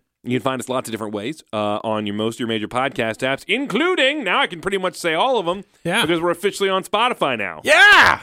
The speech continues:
Speaker 1: Yeah, so there you go.
Speaker 2: That's awesome.
Speaker 1: We're on Spotify. So we're on the two apps that get the most podcast listens, which is Apple Podcasts and, and, uh, Spotify. So woo!
Speaker 2: Wow, we're moving up.
Speaker 1: That's right. Moving on up, folks. Get on the bandwagon while you can.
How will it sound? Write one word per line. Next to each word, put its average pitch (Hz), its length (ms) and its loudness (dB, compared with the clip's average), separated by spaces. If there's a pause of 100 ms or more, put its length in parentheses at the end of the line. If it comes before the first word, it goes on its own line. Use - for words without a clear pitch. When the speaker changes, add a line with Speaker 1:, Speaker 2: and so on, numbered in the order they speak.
Speaker 1:
Yeah, 175 320 0
so - 80 0
there 143 160 0
you 165 60 -2
go. 190 340 0 (320)
Speaker 2:
That's 262 140 -8
awesome. 302 380 0
Speaker 1:
We're 123 40 -2
on 131 80 -4
Spotify. 143 680 -2
So 110 140 -6
we're 131 160 0
on 143 140 0
the 131 80 -6
two 175 260 -2
apps 175 320 0
that 151 160 -2
get 151 160 -4
the 151 60 0
most 151 360 0
podcast 165 580 -2
listens, 110 320 -6
which 107 120 -6
is 107 100 -6
Apple 120 380 -4
Podcasts 139 840 -4
and, 110 200 -8 (720)
and, 117 180 -6
uh, 120 100 0
Spotify. 131 600 -4
So 107 140 -6
woo! 453 500 0 (180)
Speaker 2:
Wow, 117 320 -6
we're 131 80 -12
moving 120 260 -8
up. 131 220 -10
Speaker 1:
That's 101 220 -12
right. 147 160 -4
Moving 123 260 -6
on 139 140 -4
up, 151 160 -4
folks. 110 260 -4
Get 113 140 -4
on 123 80 -4
the 117 40 -2
bandwagon 135 460 -4
while 131 140 -2
you 127 40 -8
can. 127 280 -6